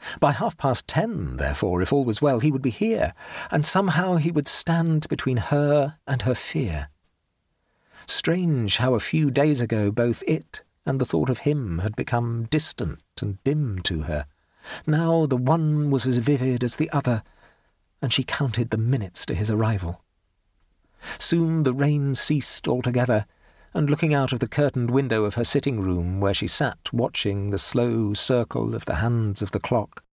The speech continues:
she saw a tawny moon rising over the sea. Before it had climbed to the zenith, before her clock had twice tolled the hour again, Dick would be with her.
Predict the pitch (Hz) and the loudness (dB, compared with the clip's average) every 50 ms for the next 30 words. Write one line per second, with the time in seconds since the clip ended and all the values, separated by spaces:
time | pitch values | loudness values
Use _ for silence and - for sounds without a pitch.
0 | _ _ _ - - - - - - - 147 - - 139 127 117 117 113 - - | _ _ _ -20 -20 -20 -12 -6 -2 -2 0 0 2 2 2 2 0 -2 -2 -4
1 | - - 160 160 147 127 120 120 117 113 113 123 139 143 135 117 110 98 92 92 | -4 -2 0 0 0 0 0 0 0 2 2 4 2 2 2 0 -2 -4 -4 -4
2 | 92 85 87 101 117 135 139 135 127 110 104 95 90 90 85 87 92 95 92 95 | -4 -4 -2 0 0 0 2 2 2 0 0 -2 -2 -2 -2 -2 -4 -4 -4 -4
3 | 90 92 - - - 123 120 120 110 101 98 95 - _ _ _ _ _ _ _ | -2 0 0 0 0 -2 -2 -4 -6 -8 -10 -12 -14 _ _ _ _ _ _ _
4 | _ _ _ _ _ _ _ _ - - - - - 110 - 147 156 160 151 127 | _ _ _ _ _ _ _ _ -20 -20 -10 -4 -4 -2 0 2 2 2 2 2
5 | 120 - 127 117 - - 151 143 139 131 117 - 113 123 113 107 131 135 127 120 | 0 -2 -2 -2 -2 0 2 2 2 2 0 0 0 0 0 2 2 2 2 2
6 | 110 - - - _ - - - - - 135 - - - 180 175 160 110 131 127 | 0 -2 -4 -10 _ -20 -20 -8 -2 -2 -2 -2 0 0 2 2 2 2 0 -2
7 | - - - - 170 151 - - - - 120 - - - - 165 165 127 98 - | -2 -2 0 2 2 2 0 -2 -8 -8 -8 -8 -6 -2 0 0 2 0 0 -2
8 | - - - - 139 127 117 110 110 123 - - 139 131 127 120 101 92 101 101 | -4 -2 0 0 2 2 0 0 -2 -2 -2 0 2 2 2 2 2 0 0 0
9 | 107 104 113 110 104 98 107 - _ _ _ _ _ _ _ _ _ - 147 - | 2 2 2 0 0 -2 -4 -6 _ _ _ _ _ _ _ _ _ -8 -2 0
10 | 151 156 156 - - - - - - 117 117 113 - 127 123 117 110 104 - - | 0 -2 -2 -6 -18 -16 -6 -2 0 0 0 0 0 0 0 0 0 -2 -2 -4
11 | - - - - | -8 -8 -8 -10